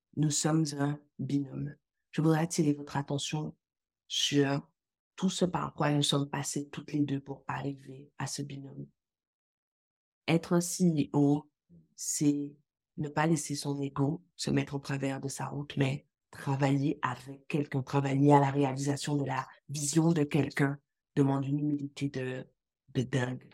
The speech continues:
De, ça, ça demande vraiment énormément d'humilité.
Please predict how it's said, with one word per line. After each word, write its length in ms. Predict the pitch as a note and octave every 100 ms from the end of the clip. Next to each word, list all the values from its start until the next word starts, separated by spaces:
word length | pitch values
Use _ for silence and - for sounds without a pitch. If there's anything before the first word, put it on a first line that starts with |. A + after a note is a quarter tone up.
| _ _ _ -
De, 260 | C#3 C#3+ -
ça, 200 | - -
ça 140 | - C#3
demande 340 | C#3+ C#3 B2+
vraiment 340 | C3 C#3+ C#3
énormément 560 | C3 B2+ B2+ B2+ B2+ - _ _ _ _ _ _
d'humilité. 560 | C#3+ C#3+ C#3 - C#3+